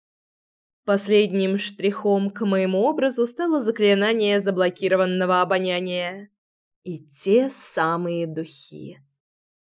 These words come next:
Набрызгала их столько, что защипала глаза даже сквозь очки. Ох, мамочки. Что ж, оружие к бою готово. Мы с Пигги поспешили на помощь Феодору.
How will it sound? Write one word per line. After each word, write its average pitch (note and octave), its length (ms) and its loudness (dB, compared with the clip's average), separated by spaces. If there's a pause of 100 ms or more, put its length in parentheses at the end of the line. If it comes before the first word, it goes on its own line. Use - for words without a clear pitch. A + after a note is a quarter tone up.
(260)
Набрызгала A3 580 4
их G#3 180 4
столько, B3+ 440 0
что G#3 220 -2
защипала A3 580 2
глаза G#3 420 2
даже G3+ 260 2
сквозь G3+ 300 -4
очки. G3 560 -6 (540)
Ох, G#3 480 0
мамочки. G3 1000 -8 (1300)
Что - 260 -4
ж, - 160 -6 (140)
оружие A3 540 4
к A#3 80 -2
бою F#3+ 280 2
готово. F#3 640 -2 (760)
Мы D#4 140 0
с D#4 80 -6
Пигги B3 260 0
поспешили G#3 560 -2
на F#3+ 120 0
помощь F#3 360 -4
Феодору. F#3 640 0